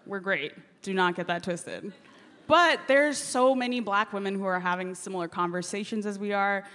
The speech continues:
There's so many people who mix, like, intellectual sort of conversations about what are people doing about the police state,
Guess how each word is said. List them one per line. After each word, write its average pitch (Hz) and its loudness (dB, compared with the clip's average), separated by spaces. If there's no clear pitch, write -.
There's 180 -4
so 220 -6
many 226 -6
people 220 -4
who 208 -2
mix, 190 -4
like, 180 -2
intellectual 185 -2
sort 180 -6
of 175 -8
conversations 175 -6
about 170 -4
what 180 -2
are 175 0
people 185 -6
doing 180 -2
about 175 -2
the 175 -10
police 220 -4
state, 190 -2